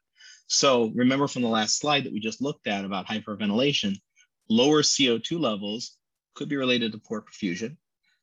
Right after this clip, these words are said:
Um, but say we're, we got low C O two levels because we're in that low flow,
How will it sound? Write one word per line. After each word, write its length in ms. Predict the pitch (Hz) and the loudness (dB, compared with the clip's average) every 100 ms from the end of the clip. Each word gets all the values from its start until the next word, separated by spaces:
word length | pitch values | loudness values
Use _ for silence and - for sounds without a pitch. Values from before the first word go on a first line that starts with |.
| _ | _
Um, 600 | 110 107 104 104 101 104 - _ _ - | 2 4 6 4 2 0 -6 _ _ -4
but 280 | 165 214 - - _ _ | 0 2 0 -8 _ _
say 340 | - - 160 175 | -2 0 0 0
we're, 400 | 165 151 143 - _ _ _ - | 0 0 -2 -6 _ _ _ -8
we 80 | 127 | -4
got 200 | 135 127 | -2 2
low 160 | 135 | 2
C 200 | 139 143 | 2 2
O 60 | 139 | 0
two 160 | - | 0
levels 400 | 131 117 120 123 | 2 2 0 -4
because 260 | 120 110 110 | -6 -10 -4
we're 80 | 113 | 0
in 80 | 113 | 0
that 180 | 110 | 0
low 240 | 101 104 123 | 0 2 2
flow, 440 | - 117 117 123 | 0 2 2 0